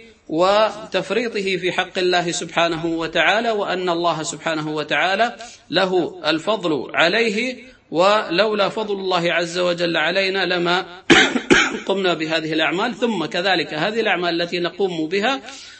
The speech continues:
لم نوف ربنا سبحانه وتعالى حقه، بل حقه عز، عز وجل أعظم من ذلك، أعظم من ذلك. وال-، وفي الدعاء كما يعني علمنا النبي صلى الله عليه وسلم في سيد الاستغفار: "اللهم أنت ربي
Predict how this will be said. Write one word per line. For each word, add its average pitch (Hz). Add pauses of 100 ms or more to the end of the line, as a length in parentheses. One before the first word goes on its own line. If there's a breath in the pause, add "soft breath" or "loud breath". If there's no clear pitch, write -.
لم 220
نوف 202
ربنا 180
سبحانه 156
وتعالى 151
حقه، 139 (300 loud breath)
بل 156
حقه 165
عز، 175
عز 165
وجل 175
أعظم 185
من 156
ذلك، 143
أعظم 175 (440 loud breath)
من 156
ذلك. 170 (180)
وال-، 185
وفي 170
الدعاء 170
كما 156
يعني 143
علمنا 156
النبي 143
صلى 143
الله 139
عليه 135
وسلم 147
في 143
سيد 156
الاستغفار: 165
"اللهم 147
أنت 143
ربي 185